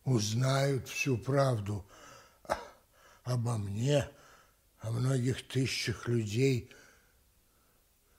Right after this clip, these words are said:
которые томятся в тюрьмах. Что же это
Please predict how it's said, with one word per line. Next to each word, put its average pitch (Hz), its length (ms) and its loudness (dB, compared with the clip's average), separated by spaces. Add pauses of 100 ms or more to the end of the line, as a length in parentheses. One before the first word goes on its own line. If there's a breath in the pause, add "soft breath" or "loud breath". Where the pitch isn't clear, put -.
которые 123 560 0 (320)
томятся 120 600 0
в - 140 -10
тюрьмах. - 800 -8 (2750)
Что - 360 8
же 170 120 10
это 170 320 8